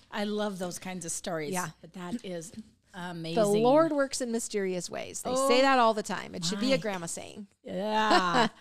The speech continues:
Speaker 2: <laughs>
Speaker 1: I'll get you
Speaker 2: Yeah.
Speaker 1: with that one.
Speaker 2: For sure.
Speaker 1: Oh.
Speaker 2: Anywho, so let's roll into our topic. Um,
Speaker 1: Okay.
Speaker 2: and it's a safety hot topic.
Speaker 1: It is.
Speaker 2: Yep,
Speaker 1: It
Speaker 2: we're
Speaker 1: is
Speaker 2: gonna
Speaker 1: literally.
Speaker 2: talk about scooping and shoveling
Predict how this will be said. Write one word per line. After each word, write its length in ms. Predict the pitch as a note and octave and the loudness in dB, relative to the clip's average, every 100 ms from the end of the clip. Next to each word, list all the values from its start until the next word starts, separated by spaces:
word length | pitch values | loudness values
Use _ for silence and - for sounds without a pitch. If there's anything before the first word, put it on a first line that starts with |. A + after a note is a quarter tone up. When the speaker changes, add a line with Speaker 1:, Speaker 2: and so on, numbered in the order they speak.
| - | -20
Speaker 2:
<laughs> 260 | - _ - | -20 _ -12
Speaker 1:
I'll 240 | F3 F3 | -10 -8
get 400 | E3 D#3 G#3+ - | -10 -8 -6 -4
you 120 | G3 | -6
Speaker 2:
Yeah. 100 | E3+ | -6
Speaker 1:
with 80 | F3 | -6
that 220 | D#3+ D3+ | -6 -8
one. 320 | - C#3+ - F3+ _ _ | -10 -12 -12 -16 _ _
Speaker 2:
For 140 | F#3 | -12
sure. 340 | - G#3+ - - | -10 -8 -8 -6
Speaker 1:
Oh. 380 | A3 F#3+ E3+ D#3 - - _ _ - - _ _ _ _ A#4 | -4 -2 -4 -8 -14 -20 _ _ -20 -20 _ _ _ _ 0
Speaker 2:
Anywho, 480 | A4 E4+ D4 D#4+ F#4 - C5 B4+ | 2 4 4 4 2 -4 -2 4
so 180 | E4+ D#4+ | 4 4
let's 320 | E4 E4+ F4+ | 0 -2 0
roll 240 | E4 E4+ | 4 4
into 320 | E4 F4 E4 | 2 0 -2
our 120 | D4+ D4+ | -4 -4
topic. 540 | D4+ F4+ - - - - | -6 -6 -6 -8 -8 -6
Um, 240 | F#3+ F#3 | -4 -4
Speaker 1:
Okay. 460 | G3 F3+ G#3 G#3 E3 | -6 -6 -6 -4 -4
Speaker 2:
and 120 | A3 | -4
it's 100 | A#3 | -2
a 60 | C#4+ | -2
safety 420 | - G4+ - C4 | 4 2 2 -2
hot 240 | G#3+ - | 0 -2
topic. 340 | - E3+ F3 - | -2 -4 -4 -6
Speaker 1:
It 120 | G3+ | -6
is. 540 | F3 G#3 C4+ - - - - | -4 -2 -4 -6 -12 -12 -6
Speaker 2:
Yep, 220 | G#3 F#3+ | -4 -2
Speaker 1:
It 80 | G#3 | -4
Speaker 2:
we're 80 | |
Speaker 1:
is 60 | G#3 | -2
Speaker 2:
gonna 120 | G3+ | -2
Speaker 1:
literally. 640 | F#3+ B3 E3 D#3+ - G3 _ | -2 -2 -2 -6 -10 -12 _
Speaker 2:
talk 240 | - A3 A3+ | -10 -10 -6
about 300 | G3+ F3 - | -8 -6 -8
scooping 580 | - B3+ D4 D4 C#4+ C#4+ | -8 -6 -6 -10 -12 -10
and 260 | G3+ F#3+ G3 | -8 -8 -6
shoveling 560 | - A#3+ C4+ C4+ C#4 | -6 -4 -8 -8 -12